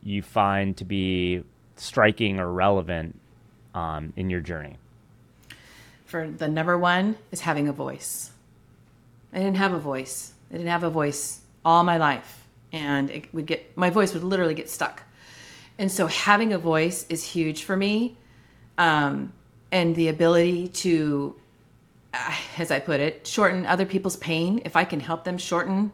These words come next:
Speaker 2: their pain. Um, and it's just been, it's been exciting. It's been really exciting. Um,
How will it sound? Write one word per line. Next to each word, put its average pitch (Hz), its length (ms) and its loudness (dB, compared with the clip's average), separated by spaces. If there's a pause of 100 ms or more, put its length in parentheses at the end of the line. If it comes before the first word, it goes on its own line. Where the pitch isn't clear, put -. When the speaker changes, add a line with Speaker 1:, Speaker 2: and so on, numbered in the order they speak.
(160)
Speaker 2:
their 170 160 0
pain. 175 480 0 (840)
Um, 147 600 4 (680)
and 175 160 4
it's 170 300 0
just 196 260 0
been, 160 480 2 (300)
it's 196 160 0
been 269 180 10
exciting. 165 600 4
It's 165 140 -4
been 208 200 2
really 190 240 4
exciting. 135 640 0 (340)
Um, 127 480 2